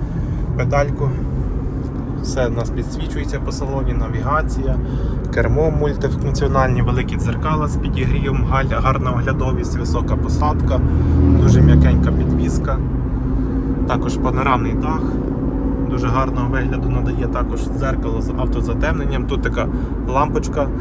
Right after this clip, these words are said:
світить синім, синім світлом, буде така гарна, приємна затишна атмосфера, коли темно буде.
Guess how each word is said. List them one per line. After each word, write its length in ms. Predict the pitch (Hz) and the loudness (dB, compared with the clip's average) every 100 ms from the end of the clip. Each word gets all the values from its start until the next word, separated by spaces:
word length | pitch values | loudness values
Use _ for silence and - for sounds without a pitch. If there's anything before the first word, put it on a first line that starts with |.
| - - | -4 -4
світить 380 | - 127 127 123 | -4 -4 -4 -4
синім, 320 | - 127 123 | -2 -2 -2
синім 460 | - - 135 127 123 | -4 -2 -2 -2 -2
світлом, 420 | - 135 - 127 | -4 -4 -2 -2
буде 180 | 123 123 | -2 -2
така 360 | - 127 120 117 - - - 127 | -2 -2 -2 -2 -4 -4 -2 -2
гарна, 300 | 123 127 120 | 0 0 0
приємна 420 | 113 127 127 120 | -2 0 0 0
затишна 420 | 117 120 123 - 120 | 0 0 -2 -2 -2
атмосфера, 580 | 117 123 - 143 147 | -2 -4 -2 0 0
коли 240 | 135 139 135 | -2 -4 -4
темно 360 | 139 131 127 | -2 -2 -2
буде. 320 | 127 131 127 | -4 -4 -4